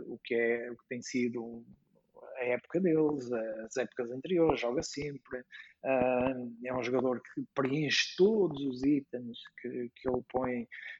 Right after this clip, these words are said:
É, pá, um biotipo espetacular, a velocidade espetacular, eh, preenche tudo, tá bem, bom. E agora vamos imaginar, num,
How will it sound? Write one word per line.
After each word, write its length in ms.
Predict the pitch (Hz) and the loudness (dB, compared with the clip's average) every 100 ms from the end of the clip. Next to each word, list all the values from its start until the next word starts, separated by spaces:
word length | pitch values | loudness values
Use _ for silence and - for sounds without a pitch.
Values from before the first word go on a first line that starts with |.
| - | -8
É, 140 | 113 | -6
pá, 280 | - 117 113 | -2 0 0
um 300 | 110 110 113 113 | -4 -6 -8 -2
biotipo 500 | 120 117 - 117 - 131 | -2 -2 -4 -10 -10 -10
espetacular, 880 | 113 - 117 160 151 180 139 139 131 | -8 -6 -4 -4 0 4 6 6 4
a 320 | 120 113 117 | 2 -2 -4
velocidade 500 | 110 117 - 117 107 107 | -4 -6 -4 -4 -4 -8
espetacular, 800 | - 131 196 - 202 147 151 131 127 | -12 -6 -4 0 4 6 6 4 0
eh, 140 | 127 135 147 | -4 -8 0
preenche 400 | 175 208 196 - | 4 6 4 0
tudo, 180 | - 110 - | -6 -10 -2
tá 100 | 160 | -2
bem, 240 | 127 107 - _ 127 | -2 -6 -12 _ 0
bom. 260 | 123 - - _ _ _ _ _ _ _ _ _ _ _ - | 0 0 -6 _ _ _ _ _ _ _ _ _ _ _ -2
E 120 | 151 | 4
agora 300 | 160 170 160 | 8 10 10
vamos 280 | 170 160 151 | 6 2 0
imaginar, 680 | 175 151 165 131 113 113 - _ _ _ _ _ _ _ _ _ _ - | 0 0 4 4 2 -2 -14 _ _ _ _ _ _ _ _ _ _ -6
num, 300 | 143 151 | 0 4